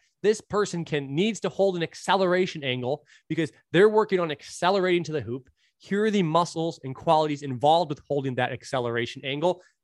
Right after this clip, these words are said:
Therefore, we need to find methods that improve X, Y, and Z. Then we have our debate around the methods and the organization of that training, but there is no debate as to what kind of things we're gonna do.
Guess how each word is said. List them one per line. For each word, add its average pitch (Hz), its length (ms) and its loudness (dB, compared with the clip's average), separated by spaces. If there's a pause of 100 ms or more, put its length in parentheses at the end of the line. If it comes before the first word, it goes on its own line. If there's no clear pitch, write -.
Therefore, 214 580 6 (280)
we 214 180 0
need 247 160 0
to 220 60 2
find 190 300 0
methods 165 360 -4
that 143 180 -2
improve 196 400 2 (280)
X, 175 260 -6
Y, 139 200 -2
and 147 100 -6
Z. 233 320 -2 (1200)
Then 156 140 2
we 156 80 2
have 139 180 2
our 139 80 2
debate 139 400 2
around 135 320 2
the 131 60 -2
methods 185 440 -2
and 156 80 -4
the 156 80 -2
organization 170 760 0
of 220 160 -4
that 220 140 2
training, 214 380 -2
but 226 120 -4
there 226 100 2
is 233 200 -6
no 277 240 -4
debate 320 460 0
as 165 180 -8
to 190 180 -6
what 185 340 -4
kind 175 240 -6
of 139 140 -4 (420)
things 160 260 -4
we're 135 80 -6
gonna 127 180 -2
do. 104 180 -10